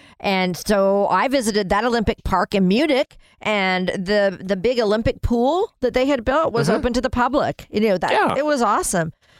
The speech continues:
Speaker 1: So
Speaker 2: Yep.
Speaker 1: that's, you know, it's good if the cities can still use those structures. And it sounds like if, if you build something that you can't use anymore, that's ridiculous. That's just a waste of money.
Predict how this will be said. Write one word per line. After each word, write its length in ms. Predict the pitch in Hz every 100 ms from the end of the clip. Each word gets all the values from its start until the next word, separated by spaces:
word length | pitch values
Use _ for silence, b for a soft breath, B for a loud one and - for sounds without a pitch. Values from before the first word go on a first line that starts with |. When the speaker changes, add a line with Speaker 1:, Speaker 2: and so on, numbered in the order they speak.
| b
Speaker 1:
So 160 | - 262
Speaker 2:
Yep. 140 | 156
Speaker 1:
that's, 320 | 294 381 - 226
you 140 | 247
know, 60 | 220
it's 200 | 214 185
good 360 | 214 339 320
if 140 | 233 -
the 140 | 202
cities 440 | - 240 226 202 -
can 140 | 180
still 300 | 175 - 208
use 540 | 175 180 202 247 285 -
those 240 | 269 262
structures. 760 | - 254 247 - 208 180 165 - b b
And 460 | - 196 185 185 170
it 120 | - 165
sounds 260 | 214 214
like 200 | 180 170
if, 160 | 180 -
if 140 | 175
you 80 | 185
build 260 | 170 240 254
something 280 | 269 233 185
that 120 | -
you 80 | 175
can't 240 | - 208
use 180 | 202 214
anymore, 220 | 170 156
that's 200 | 156 143
ridiculous. 520 | 131 143 135 110 -
That's 160 | - 156
just 160 | 147 139
a 40 |
waste 220 | 139 127
of 100 | 143
money. 240 | 156 147